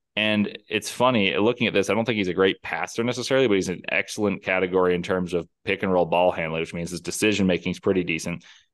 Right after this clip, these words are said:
Typically, you measure athleticism based on what they do in transition and at the rim. And like you mentioned, he's seventy-seven percent at the rim,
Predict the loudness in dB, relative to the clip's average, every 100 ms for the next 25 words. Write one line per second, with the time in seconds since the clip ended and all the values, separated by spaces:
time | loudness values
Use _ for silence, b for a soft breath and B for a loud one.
0 | -2 0 2 4 4 6 4 2 0 0
1 | -2 0 0 0 0 -4 -2 -2 0 -2
2 | 0 0 0 2 0 -2 -4 -2 -2 0
3 | -2 -2 -2 0 0 0 -4 -2 -2 -2
4 | -2 -2 -2 -8 -2 -2 -2 -2 -2 0
5 | -2 -4 -4 -4 -2 0 0 0 -2